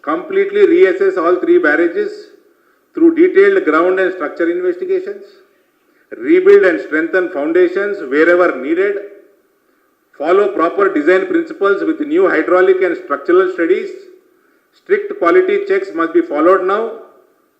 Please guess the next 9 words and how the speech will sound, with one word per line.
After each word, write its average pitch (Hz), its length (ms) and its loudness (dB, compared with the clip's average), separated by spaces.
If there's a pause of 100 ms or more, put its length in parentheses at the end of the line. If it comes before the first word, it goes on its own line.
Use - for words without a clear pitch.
(320)
follow 190 260 2 (120)
dam 185 240 0
safety 196 360 0
laws 170 160 -2 (100)
properly, 196 460 -2 (920)
long 190 180 0 (100)
term 208 180 0 (220)
planning 185 380 0 (100)
needed 196 300 2